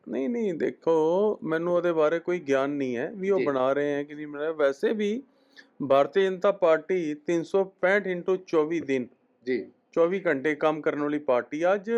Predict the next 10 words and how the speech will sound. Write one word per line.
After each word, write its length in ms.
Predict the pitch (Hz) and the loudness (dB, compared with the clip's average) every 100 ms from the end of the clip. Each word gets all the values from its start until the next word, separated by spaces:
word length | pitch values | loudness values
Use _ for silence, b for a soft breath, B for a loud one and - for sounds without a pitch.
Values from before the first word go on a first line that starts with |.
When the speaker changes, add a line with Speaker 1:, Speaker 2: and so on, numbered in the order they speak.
| 220 208 b b _ | 0 -4 b b _
Speaker 1:
ਦੁਨੀਆ 440 | 131 156 190 240 254 | -2 2 4 6 6
ਦੇ 140 | 233 | 6
ਵਿੱਚ 360 | 196 190 - - _ _ _ _ _ _ 127 | 4 -2 -6 -20 _ _ _ _ _ _ 2
ਭਾਰਤੀ 320 | 139 147 151 | 4 4 2
ਜਨਤਾ 300 | 185 175 190 | 0 4 2
ਪਾਰਟੀ 480 | 180 165 160 - 208 | 4 4 2 0 0
ਔਰ 100 | 208 | 2
ਉਹਨਾਂ 280 | 190 175 175 | 2 2 0
ਦੇ 120 | 180 | 0
ਲੀਡਰ 400 | 170 147 147 139 | 2 0 0 -4